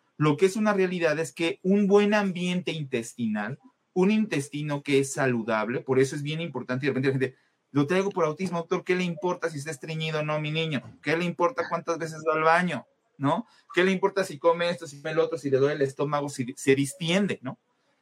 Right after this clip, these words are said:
Para nosotros es muy importante, y ahorita Salvador no, no, nos explicará por qué, ¿no? Pero este tránsito intestinal, el tener un intestino saludable,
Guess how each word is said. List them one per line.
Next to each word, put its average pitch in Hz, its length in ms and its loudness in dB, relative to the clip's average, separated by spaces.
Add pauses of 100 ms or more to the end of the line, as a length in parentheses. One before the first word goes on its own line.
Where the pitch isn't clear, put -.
(140)
Para 165 160 6
nosotros 196 320 -2
es 202 120 4
muy 202 180 2
importante, 160 600 -2
y 160 40 -4
ahorita 143 280 2
Salvador 135 500 2 (240)
no, 127 300 2
no, 123 140 0
nos 123 200 -2
explicará 135 680 0
por 160 240 0
qué, 117 240 -8 (160)
¿no? 127 200 -4 (200)
Pero 156 200 2
este 190 220 0
tránsito 180 500 -2
intestinal, 120 680 -4
el 123 100 -6
tener 135 220 0
un 196 100 0
intestino 147 500 -4
saludable, 107 720 -2